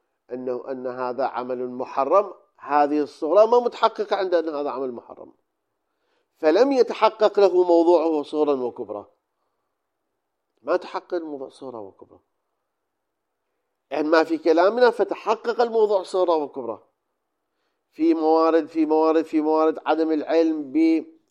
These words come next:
أو في موارد ارتكب المخالفة وهو المشكوك، يعني الصغرى ما حصل لديه أصلا، هنا حصل له علم، غايته هذا العلم على نحو الإجمال. في موارد الشبهة البدوية أصلا ماكو علم، أكو شك،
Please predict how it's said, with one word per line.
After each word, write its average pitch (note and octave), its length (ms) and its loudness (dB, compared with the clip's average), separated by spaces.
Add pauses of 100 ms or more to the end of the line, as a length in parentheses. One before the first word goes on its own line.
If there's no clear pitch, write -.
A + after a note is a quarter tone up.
(100)
أو D#3 120 -2
في D#3 160 -4
موارد D3+ 380 -2
ارتكب D3+ 460 -4
المخالفة D#3 960 0 (340)
وهو D3 340 2
المشكوك، D#3+ 840 -2 (760)
يعني A2 260 -12
الصغرى C3+ 600 -10 (420)
ما D3 260 -6
حصل A2+ 380 -14
لديه F#2+ 500 -16 (160)
أصلا، - 300 -20 (760)
هنا C#3 400 -6
حصل G#3 480 -6
له G3 220 -2
علم، A#2 260 -12 (880)
غايته C#3+ 420 -2
هذا B2+ 120 -4
العلم B2+ 280 -4
على A2+ 160 -10
نحو G#2+ 180 -14
الإجمال. F#2+ 480 -18 (680)
في D#3+ 200 2
موارد D#3 360 4
الشبهة D#3 360 -2
البدوية E3 840 4
أصلا G#3 220 0
ماكو A#3+ 240 4
علم، G#3 260 0
أكو G3 200 -6
شك، - 460 0